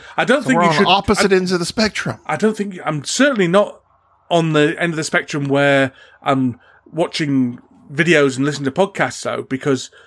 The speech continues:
Speaker 1: I'm, I'm not interested in what news coming out. I've got no interest in, in new things.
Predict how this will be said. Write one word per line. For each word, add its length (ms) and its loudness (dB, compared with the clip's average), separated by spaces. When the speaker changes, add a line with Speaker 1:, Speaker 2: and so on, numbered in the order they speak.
Speaker 1:
I'm, 200 0
I'm 80 4
not 100 4
interested 240 -2
in 20 2
what 160 0
news 320 4
coming 220 -2
out. 140 -2
I've 80 -4
got 120 -6
no 300 4
interest 380 -2
in, 300 -4
in 440 -2
new 380 0
things. 580 -6